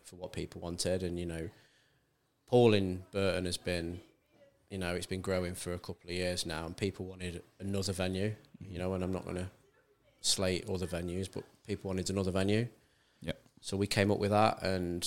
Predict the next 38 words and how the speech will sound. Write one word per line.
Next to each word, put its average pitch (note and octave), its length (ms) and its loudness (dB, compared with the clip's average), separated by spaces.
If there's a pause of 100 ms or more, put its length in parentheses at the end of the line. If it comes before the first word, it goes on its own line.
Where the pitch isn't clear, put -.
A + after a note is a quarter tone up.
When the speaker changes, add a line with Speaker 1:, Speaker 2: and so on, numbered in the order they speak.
(100)
Speaker 1:
you F#2+ 80 -4
know, F#2+ 160 0
we F#2+ 80 2
wanted F#2+ 280 0
to - 100 -6
be F#2 80 2
a F2 40 0
bit - 160 -4
different. A2 460 0
So F2 240 0
things F2+ 340 -4
like E2 160 -2
the E2+ 80 -6
darts F#2 380 0
hockeys F#2+ 540 -2
and, E2 320 -6 (100)
you F#2 80 -18
know, F2 180 -6
the D#2+ 120 -8
cocktail - 400 -4
machine G2 640 2
and D#2 200 -4 (1200)
everything A#2+ 420 6
we G#2+ 100 6
did, G2+ 240 6
we F#2+ 80 -2
wanted F#2 240 0
to - 80 0
do F#2 140 0
well. F#2+ 320 2 (760)
Comes G#2 240 0
at - 60 -2
a - 40 -8
price. G#2 420 -2 (300)
Speaker 2:
Obviously. F#2+ 340 4
Speaker 1:
But, G2 240 4
Speaker 2:
Yep. G2 80 8
Speaker 1:
um, F#2 360 -2